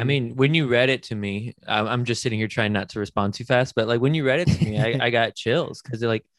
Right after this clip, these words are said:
Speaker 1: and I, I'm not kidding. I don't really even know how to talk about it, but, like, when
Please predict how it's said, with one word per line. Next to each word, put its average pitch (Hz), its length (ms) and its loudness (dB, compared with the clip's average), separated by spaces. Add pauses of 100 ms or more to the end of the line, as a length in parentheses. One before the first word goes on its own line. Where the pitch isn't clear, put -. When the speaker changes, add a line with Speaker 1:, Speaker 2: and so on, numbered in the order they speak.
(280)
Speaker 1:
and 120 140 0
I, 123 160 2
I'm 117 260 -2
not 127 240 0
kidding. 139 220 -2
I 117 80 0
don't 127 160 0
really 127 220 0
even 110 160 -6
know 110 80 -2
how 104 100 -2
to 101 80 -6
talk 113 340 -2
about 98 260 -4
it, - 120 -10
but, 107 140 -2
like, 101 180 -4 (100)
when 110 340 -2